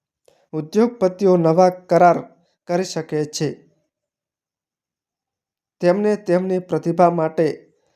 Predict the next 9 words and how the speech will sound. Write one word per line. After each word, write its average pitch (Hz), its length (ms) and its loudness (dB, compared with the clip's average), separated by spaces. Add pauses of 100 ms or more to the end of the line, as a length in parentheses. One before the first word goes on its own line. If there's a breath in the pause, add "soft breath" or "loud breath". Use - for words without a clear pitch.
(160)
સન્માન 185 500 0
અને 175 360 0 (920)
પુરસ્કાર 180 680 2 (1040)
મળી 175 240 0
શકે 156 420 -4
છે. 147 400 -8 (2000)
પતિ 185 300 0
પત્ની 196 680 -4 (1000)
ક્યાંક 202 280 0